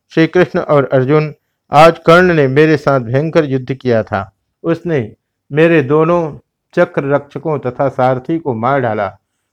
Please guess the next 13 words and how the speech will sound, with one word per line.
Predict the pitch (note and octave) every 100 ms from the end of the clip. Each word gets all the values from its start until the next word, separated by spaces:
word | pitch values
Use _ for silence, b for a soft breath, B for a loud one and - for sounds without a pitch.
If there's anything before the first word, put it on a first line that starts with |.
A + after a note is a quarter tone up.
| -
घोड़ों | B2+ D#3+ F3+ F3+
को | F3
यमलोक | C#3+ C3+ C#3+ E3 D#3+
पठाया | C3+ - A#2 G#2 - _ _ -
और | D3+ D3
मेरे | C#3 D3+ D3+
पक्ष | D3 C#3+ -
के | C#3
बहुत | B2 G#2+ E3
से | - C3+
योद्धाओं | A2+ A2+ G#2+ C#3+ D#3
को | C#3+ A#2+
जीतकर | A2 D3 D#3 C#3 A#2